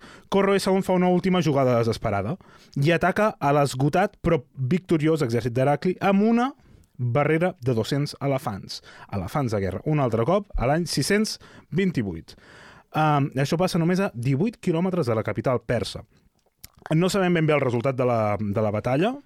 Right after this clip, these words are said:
Ah, sabem que hi, eh, el que sí que sabem és que Heracli torna <laughs> cap a Constantinoble amb un gran tresor, or, joies i, sobretot, relíquies.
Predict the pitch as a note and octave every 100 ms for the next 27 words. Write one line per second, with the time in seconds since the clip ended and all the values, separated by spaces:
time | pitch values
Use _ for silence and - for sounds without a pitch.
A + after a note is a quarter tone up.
0 | - - - - - C3 B2 A#2+ A2+ -
1 | C3 C#3 C3+ C3 B2+ A#2+ A2 A2 G#2 -
2 | A#2 A#2 A#2+ A#2+ C#3+ - E3+ D#3 D3+ G3
3 | A3+ - - - - D#3 D3+ - F3+ F#3+
4 | F3+ _ _ _ _ _ _ _ _ -
5 | E3 E3+ F3+ G3+ D#3+ C3 A#2 F#3+ - -
6 | - - - D3+ B2 A#2 B2 - A#2+ D#3
7 | G3 G#3 A3 - - - - C#3 E3+ G#3+
8 | F3+ D#3 B2+ B2+ F3 F#3+ G3 - - _
9 | _ - D#3 E3+ F3+ - _ G#2+ A2 D#3
10 | D#3+ D#3+ D#3 C#3 - C3+ C3+ D3 G#2+ A#2
11 | A#2 D3+ F#3 - D3 A3+ -